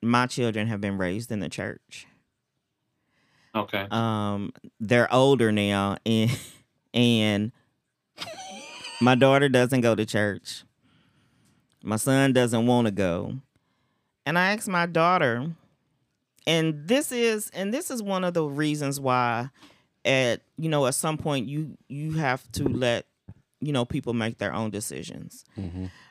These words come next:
Speaker 1: I asked her why she didn't go to church, and she said, "I never had a ch-," how did she put it to me? It was like, "I never had a choice whether to go."
Speaker 3: Mm-hmm.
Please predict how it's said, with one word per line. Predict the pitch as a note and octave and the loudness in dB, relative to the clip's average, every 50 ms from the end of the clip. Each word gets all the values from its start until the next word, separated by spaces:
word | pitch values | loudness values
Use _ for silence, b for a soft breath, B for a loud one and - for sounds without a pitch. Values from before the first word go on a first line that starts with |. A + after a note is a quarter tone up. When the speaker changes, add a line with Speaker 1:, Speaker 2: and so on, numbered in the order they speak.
| B - | B 0
Speaker 1:
I | - D3+ F3 F3 E3+ | 2 2 2 2 2
asked | E3 D#3 D#3+ E3 E3 - - | 2 2 0 0 -4 -6 -2
her | F3 D3+ D3 C#3+ C#3 C3 B2+ C3+ C#3+ D3 _ _ _ _ _ _ _ _ _ _ _ _ _ _ _ _ _ _ - | 0 0 2 2 0 0 -2 -4 -6 -10 _ _ _ _ _ _ _ _ _ _ _ _ _ _ _ _ _ _ -8
why | - C#3 C3+ B2+ B2+ | -2 2 2 2 2
she | B2+ - - C3 | 0 -2 -6 -4
didn't | C3 B2+ A#2 A#2+ G#2+ | -2 -2 -2 -4 -4
go | - A#2 A2 | -4 -4 -6
to | - G#2+ A2 | -6 -6 -8
church, | - - A#2+ F#2+ - - - - - _ - | -10 -8 -8 -8 -10 -12 -16 -20 -20 _ -10
and | - - | -10 -8
she | - - - D#3 D#3 | -8 -6 -6 -8 -8
said, | - - C3+ B2+ B2+ B2 A2+ A2 G#2+ - _ _ _ _ _ _ _ _ _ _ _ _ _ _ _ _ _ _ _ _ _ - | -8 -6 -6 -4 -4 -4 -6 -6 -10 -12 _ _ _ _ _ _ _ _ _ _ _ _ _ _ _ _ _ _ _ _ _ -2
"I | C3 C3+ | 0 0
never | C3+ C3+ C#3+ C#3+ C#3+ D3 C#3 C3+ | 2 0 0 0 0 0 -2 -2
had | C#3 C#3 D3 C#3 C3 C3 B2 A#2+ A#2 A2 A#2 - - _ _ _ _ _ _ _ _ _ _ _ _ _ _ _ _ _ _ _ _ - | -2 -2 -4 -2 -2 -2 -2 -2 -2 -2 -4 -8 -12 _ _ _ _ _ _ _ _ _ _ _ _ _ _ _ _ _ _ _ _ -4
a | A#2+ A2 - _ _ _ | -4 -4 -4 _ _ _
ch-," | - - - - - - - - - _ - | -14 -12 -12 -12 -12 -16 -20 -20 -20 _ -16
how | - - C4 | -12 -10 -8
did | - G3+ D#3 | -8 -8 -8
she | - - C3+ | -8 -10 -10
put | B2+ - - A#2 | -12 -10 -10 -10
it | F#2+ F2+ - | -10 -10 -14
to | - G2+ | -12 -12
me? | G2 F2+ E2+ F2 - | -12 -12 -12 -12 -8
It | - E3 | -6 -4
was | D#3+ D3+ D3 C3 | -4 -4 -4 -4
like, | B2+ B2 A2+ G#2 - B B B B B B B | -4 -2 -2 -4 -6 B B B B B B B
"I | B - D#3+ | B 2 4
never | D#3+ E3 E3 F3+ F#3 F#3+ G3+ G3 | 4 4 4 4 4 4 2 2
had | F#3+ F#3+ F#3 E3+ D#3+ D#3 | 2 2 2 2 2 2
a | D3+ | 0
choice | - - - - A3 A3+ G#3 G3+ G#3+ - | -2 -4 -6 -4 -2 0 0 0 -2 -4
whether | B2 C3+ C3+ A#2 A2 A#2 | -2 0 0 0 0 -2
to | A2+ A#2 | -2 -4
go." | A2+ A2 A#2 A2+ G2+ D2+ A1+ G1+ G1+ G#1 - - | -4 -2 0 0 0 0 -2 -4 -8 -12 -14 -12
Speaker 3:
Mm-hmm. | - F#2+ F#2 F2 E2 F2 F2+ | -12 -12 -12 -10 -10 -12 -12